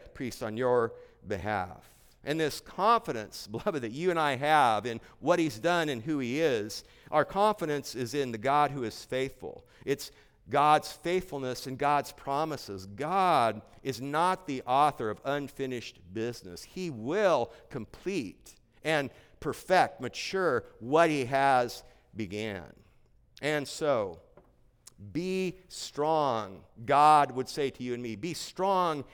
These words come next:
in the Word. Be strong in these three verses. Be strong in the book of Hebrews. Be strong in the entire Word of God so that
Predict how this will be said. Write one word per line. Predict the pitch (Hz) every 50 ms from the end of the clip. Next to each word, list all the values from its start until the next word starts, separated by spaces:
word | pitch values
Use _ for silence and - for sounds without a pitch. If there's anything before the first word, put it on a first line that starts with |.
| - - -
in | 147 143 139
the | 113 107
Word. | 101 98 101 123 127 117 101 92 82 64 58 - - - - -
Be | 143
strong | - - - - 185 196 202 202 202 196 190
in | 175 156
these | 160 143 - -
three | - - 160 165 156 135
verses. | 101 123 135 143 143 127 - 107 101 104
Be | 117 147 127
strong | - - - - 180 190 190 190 185
in | 175 139
the | 127
book | 123 120 160 175 170 -
of | 117 -
Hebrews. | - - 190 185 160 127 123 110 101 98 -
Be | 160 185 180 160 131 - - - - -
strong | - - - - - 185 208 233 240 233 226 208 190
in | 170
the | 160 151
entire | 135 - - - 196 208 202 196 190 175 151 123 - - - - -
Word | 120 147 175 180 180 175 156
of | 147 117 110
God | 104 131 131 120 107 104 98 98 101 104 - - -
so | - - - - 220 233 262 262 262 214
that | 190 151 123 120 120 123 123 -